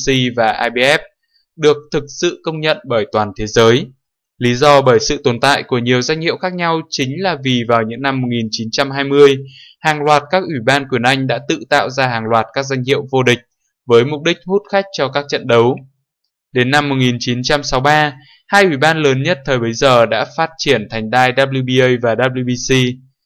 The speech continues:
hai liên đoàn boxing chính thống đầu tiên. Hai mươi năm sau đó, I B F và W B O được thành lập. Kể từ lúc này, trên thế giới tồn tại bốn liên đoàn quyền Anh. Với sự tồn tại đến bốn liên đoàn hiệp hội khác nhau,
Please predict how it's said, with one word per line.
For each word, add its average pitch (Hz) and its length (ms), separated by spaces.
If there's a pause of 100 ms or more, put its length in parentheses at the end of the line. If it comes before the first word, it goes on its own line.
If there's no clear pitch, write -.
(220)
hai 131 160
liên 131 180
đoàn 123 240
boxing 143 460
chính 127 220
thống 131 220
đầu 156 240
tiên. 165 380 (500)
Hai 196 140
mươi 196 140
năm 190 160
sau 180 180
đó, 127 340
I 139 60
B 131 80
F 147 180 (100)
và 127 120
W 131 360
B 127 160
O 123 160
được 117 200
thành 113 140
lập. 113 160 (600)
Kể 113 260
từ 117 80
lúc 143 140
này, 143 300
trên 135 240
thế 127 100
giới 120 260
tồn 127 260
tại 135 300
bốn 123 160
liên 180 200
đoàn 127 300
quyền 110 140
Anh. 117 260 (840)
Với 123 180
sự 160 220
tồn 123 180
tại 135 240
đến 127 280
bốn 127 160
liên 185 180
đoàn 139 280
hiệp 117 160
hội 139 220
khác 151 160
nhau, 135 400